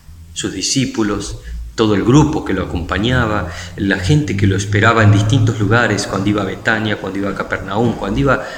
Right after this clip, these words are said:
a Jerusalén. Tenía siempre gente que lo recibía, gente que apoyaba su obra, gente que reconocía en él quién es, quién él era, y gente que disfrutaba muchísimo de su presencia. Imagínense lo que sería pasar una tarde con Jesús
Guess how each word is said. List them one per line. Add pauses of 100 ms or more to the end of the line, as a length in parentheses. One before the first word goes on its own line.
a
Jerusalén.
Tenía
siempre
gente
que
lo
recibía,
gente
que
apoyaba
su
obra, (300)
gente
que
reconocía
en
él
quién
es, (100)
quién
él
era, (300)
y
gente
que
disfrutaba
muchísimo
de
su
presencia.
Imagínense (640)
lo
que
sería (160)
pasar
una
tarde
con
Jesús